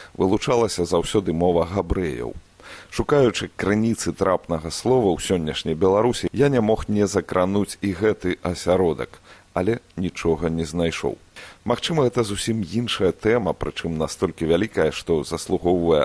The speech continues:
асобныя гаворкі. Ну, насамрэч, варта зірнуць на эстраду суседняй Расіі, дзе ў жанры досціпу выступаюць ці не адны габрэі, сапраўдныя народныя любімцы.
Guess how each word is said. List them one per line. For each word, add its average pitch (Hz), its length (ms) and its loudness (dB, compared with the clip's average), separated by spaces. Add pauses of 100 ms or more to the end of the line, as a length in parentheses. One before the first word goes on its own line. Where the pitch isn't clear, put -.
асобныя 78 640 -2
гаворкі. 90 640 -2 (240)
Ну, 87 140 -2 (100)
насамрэч, 92 720 -2 (320)
варта 90 320 0
зірнуць 87 560 0
на 76 140 -2 (100)
эстраду 76 640 -2
суседняй 76 640 -4
Расіі, 104 560 0 (320)
дзе 78 240 -2
ў 76 80 -2
жанры 76 560 -2
досціпу 80 640 -2 (320)
выступаюць 82 880 -2
ці 123 160 -2
не 117 80 2
адны 87 400 0
габрэі, 82 640 0 (240)
сапраўдныя 85 640 0
народныя 85 480 0
любімцы. 82 640 -4